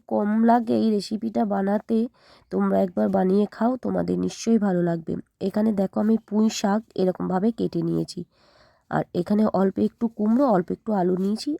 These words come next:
আর ভিজিয়ে রাখা মসুর ডাল নিয়েছি, আর একটা টমেটো নিয়ে নিয়েছি। চলো, আমি রেসিপিটা কেমনভাবে বানাই, তোমরা আমার সাথে থাকো। এখানে দেখো, আমি সর্ষের তেল কিছুটা পরিমাণে নিয়ে নিয়েছি, আর এখানে অল্প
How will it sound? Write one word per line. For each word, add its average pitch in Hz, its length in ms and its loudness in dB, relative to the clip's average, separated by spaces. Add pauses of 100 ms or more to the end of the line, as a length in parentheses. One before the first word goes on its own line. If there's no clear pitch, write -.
(120)
আর 170 80 0 (120)
ভিজিয়ে 180 460 0
রাখা 247 200 0 (120)
মসুর 196 380 -4
ডাল 170 160 -2 (100)
নিয়েছি, 170 320 -2 (720)
আর 180 80 4 (220)
একটা - 280 -2 (680)
টমেটো 170 400 4 (120)
নিয়ে 170 220 -2
নিয়েছি। 170 320 -4 (280)
চলো, 202 220 2 (200)
আমি 190 140 4 (100)
রেসিপিটা 170 420 -2 (100)
কেমনভাবে 196 520 0 (100)
বানাই, 202 240 2 (120)
তোমরা 175 320 -2
আমার 170 260 -2
সাথে 190 200 -4 (100)
থাকো। 226 220 -2 (680)
এখানে 208 220 4 (140)
দেখো, 190 160 0 (100)
আমি 208 120 2 (100)
সর্ষের 196 380 0 (100)
তেল 214 180 2 (160)
কিছুটা 196 300 -4 (100)
পরিমাণে 185 460 2
নিয়ে 180 220 2
নিয়েছি, 202 280 2 (220)
আর 165 80 -6 (120)
এখানে 175 240 -4 (180)
অল্প 175 200 -2